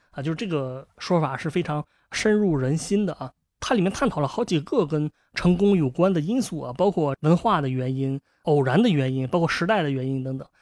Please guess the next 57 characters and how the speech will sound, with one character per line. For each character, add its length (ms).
而 140
且 140
都 120
是 80
聊 160
得 80
非 140
常 160
巧 240
妙。 260
其 140
实 60
我 140
今 160
天 120
想 120
聊 160
的 100
另 100
外 80
一 20
个 60
话 160
题 140
呢， 100
就 100
是 60
大 120
家 140
可 140
能 100
没 160
太 260
注 300
意 140
到 260
书 280
里 100
面 180
聊 180
的 80
一 120
个 180
原 320
理 160
啊， 140
这 120
个 80
原 240
理 120
呢 240
跟 180
星 460
座 320
有 160
关 320
的， 40